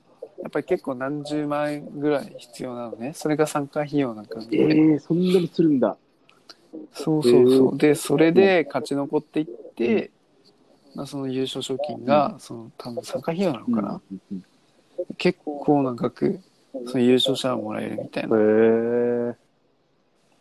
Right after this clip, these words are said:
Speaker 1: 一攫千金だね、完全に。
Speaker 2: そう。でもポーカーもね、
Speaker 1: うん。
Speaker 2: あれ、オンライン上だとかだとあんまりわかんないけど、
Speaker 1: うん。うん。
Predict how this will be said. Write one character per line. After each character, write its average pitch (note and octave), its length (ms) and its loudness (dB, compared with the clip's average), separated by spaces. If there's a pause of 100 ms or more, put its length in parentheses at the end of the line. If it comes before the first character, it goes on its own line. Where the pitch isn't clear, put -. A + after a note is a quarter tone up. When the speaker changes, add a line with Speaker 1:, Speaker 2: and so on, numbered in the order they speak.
(1900)
Speaker 1:
一 F#2+ 260 -8
攫 - 220 -6
千 C3 220 2
金 B2+ 240 0
だ C3 100 2
ね、 B2+ 120 -2
完 G2 240 -8
全 F#2+ 160 -6
に。 F#2+ 240 -10 (1300)
Speaker 2:
そ A2+ 280 -8 (580)
う。 - 20 -20
で D3 80 2
も C#3 60 0
ポ G#3 180 4
ー G3 40 0
カ B2 160 0
ー - 20 -2
も G#2+ 120 -6
ね、 B2 280 2
Speaker 1:
う A#2 80 0
ん。 G#2 200 -4
Speaker 2:
あ - 120 0
れ、 B2+ 220 2 (1200)
オ - 140 0
ン D#3 60 2
ラ E3+ 140 6
イ E3+ 120 -2
ン D#3+ 140 -8
上 E3 180 0
だ E3+ 120 4
と D3+ 140 -6
か A2+ 360 -8
だ A#2 260 -4
と A#2+ 180 -10
あ A#2+ 60 -6
ん B2+ 40 -8
ま B2+ 100 -4
り B2+ 80 -2
わ B2 120 -2
か C3+ 160 0
ん C3 80 -6
な A#2+ 80 -6
い A2 60 -12
け C3+ 140 -6
ど、 A2+ 120 -6
Speaker 1:
う B2 80 -2
ん。 - 20 -2
う A2 40 -2
ん。 G#2+ 120 -8